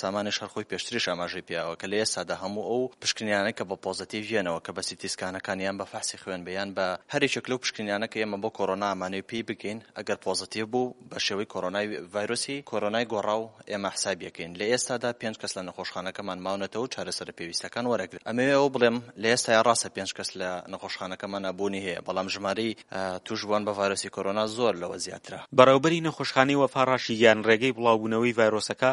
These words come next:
Speaker 2: بەراورد بە کۆڤید نۆزدە خێراترە و مەترسیەکانی هەمان مەترسی ڤایرۆسەکەی پێشووترە. ڕێژەی توشبوون لەسەر ئاستی هەموو پارێزگاکان ڕووی لە زیادبوون کردووەتەوە و چاوەڕێ دەکەن لەم هەفتەیەدا حاڵەتەکان جارێکی دیکە زیاتر ببنەوە.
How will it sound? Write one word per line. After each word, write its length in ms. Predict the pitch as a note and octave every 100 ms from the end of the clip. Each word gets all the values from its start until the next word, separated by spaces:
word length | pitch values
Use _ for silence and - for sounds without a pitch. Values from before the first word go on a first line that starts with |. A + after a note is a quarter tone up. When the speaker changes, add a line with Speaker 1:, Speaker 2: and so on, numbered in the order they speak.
| C3+
Speaker 2:
بەراورد 380 | A2+ A2 A2 A2+ G#2
بە 60 | -
کۆڤید 300 | C3+ A#2+ A#2
نۆزدە 280 | A2+ G2+ A#2 A2+
خێراترە 440 | A2 G#2+ - B2
و 80 | D#3 A2
مەترسیەکانی 760 | G#2+ G#2 - G#2 A#2+ A2+ G#2
هەمان 240 | G#2+ A#2+ B2+
مەترسی 400 | A2+ - G2+ B2+ A2+
ڤایرۆسەکەی 600 | G#2+ G#2+ - - C3+ C3+
پێشووترە. 480 | A#2 A#2 G#2+ A2 G2+ -
ڕێژەی 320 | A2 G2+ A#2+ A#2+
توشبوون 340 | A#2 G#2 A2 G#2+
لەسەر 220 | G2+ A#2 A2
ئاستی 320 | A#2+ - A2
هەموو 220 | A2 B2 A#2
پارێزگاکان 580 | G#2+ G#2 G#2+ G2+ A2 G#2+
ڕووی 180 | B2 A#2
لە 60 | A2
زیادبوون 360 | A2+ G#2 G#2+ G#2+ -
کردووەتەوە 460 | A2 B2+ - A2
و 100 | D#3 -
چاوەڕێ 400 | G#2+ G2 G2 G#2+ A2
دەکەن 220 | - A2 A2
لەم 120 | A2 A#2
هەفتەیەدا 440 | - A2 G#2 B2 - -
حاڵەتەکان 600 | A#2+ A2+ G#2+ A2 - A2 G2+
جارێکی 480 | A#2+ B2 A#2+ A#2+ A2
دیکە 260 | G#2+ - C#3+ B2+
زیاتر 340 | A#2 G#2+ - A#2+
ببنەوە. 500 | B2 A2 G#2+ G#2